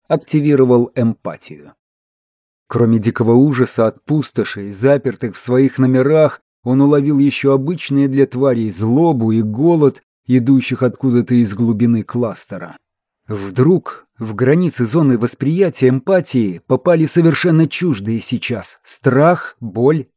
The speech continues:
и отчаяние. Это были эмоции двух иммунных, которые, хоть и медленно, но продвигались на северо-восток. До них было километра два с небольшим,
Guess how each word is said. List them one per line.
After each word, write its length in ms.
и 120
отчаяние. 960
Это 220
были 280
эмоции 460
двух 420
иммунных, 720
которые, 680
хоть 280
и 40
медленно, 840
но 160
продвигались 720
на 120
северо-восток. 960
До 140
них 200
было 220
километра 560
два 260
с 120
небольшим, 760